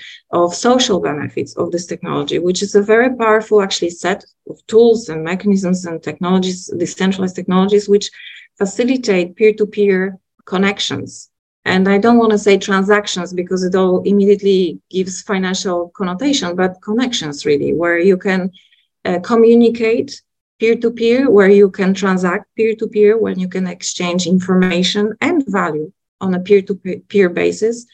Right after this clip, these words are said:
and, uh, where you can preserve information on, uh, on a kind of disintermediated, immutable basis. And that's a very powerful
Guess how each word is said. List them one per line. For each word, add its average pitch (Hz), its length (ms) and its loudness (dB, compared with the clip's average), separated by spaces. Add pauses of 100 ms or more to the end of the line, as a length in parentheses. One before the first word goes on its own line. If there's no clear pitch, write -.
(340)
and, 196 420 0 (100)
uh, 180 180 -2
where 196 160 4
you 208 60 6
can 208 220 -4
preserve 180 580 -2 (280)
information 220 840 0
on, 185 400 -4 (100)
uh, 185 400 -4
on 190 200 2
a 180 160 2
kind 185 260 0
of 180 100 -4
disintermediated, 185 1200 -2 (440)
immutable 196 600 4
basis. 180 580 -4 (320)
And 202 140 0
that's 262 220 0
a 247 40 0
very 196 300 2
powerful 185 840 0